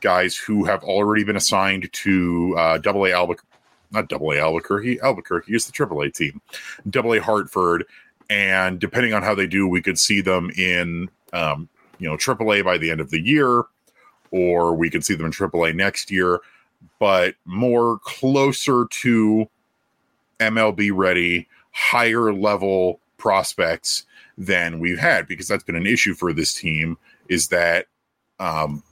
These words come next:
a lot of our pitching prospects are in, are in high A and low A, and the, the pitching depth is, is not great in, in triple A and even in double A. Uh, we've got a decent amount of relievers coming up, but,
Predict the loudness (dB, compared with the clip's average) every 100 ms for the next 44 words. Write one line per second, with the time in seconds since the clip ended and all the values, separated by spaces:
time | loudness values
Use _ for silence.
0 | _ _ _ _ _ -4 0 2 2 0
1 | -2 -4 -2 0 0 0 -4 -4 -2 0
2 | 0 -2 -6 -12 _ _ _ -2 0 0
3 | 0 0 2 0 0 -2 0 2 2 0
4 | -2 -6 -16 -20 -20 _ -2 -2 -2 -2
5 | 0 -2 -4 -4 -2 -6 -4 0 0 -2
6 | _ -6 -4 0 0 -2 -4 _ _ -2
7 | 0 -2 -2 -2 0 -2 -6 -6 -2 0
8 | -2 -4 -6 -6 -4 -4 -4 0 0 0
9 | -4 -12 -8 -2 2 2 0 0 0 0
10 | 0 0 0 0 0 0 0 0 0 -2
11 | -4 -6 -2 -2 -2 -2 0 0 0 -2
12 | -2 -8 _ -8 -8 -4 -2 -4 _ _
13 | _ _ _ -6 0 2 4 2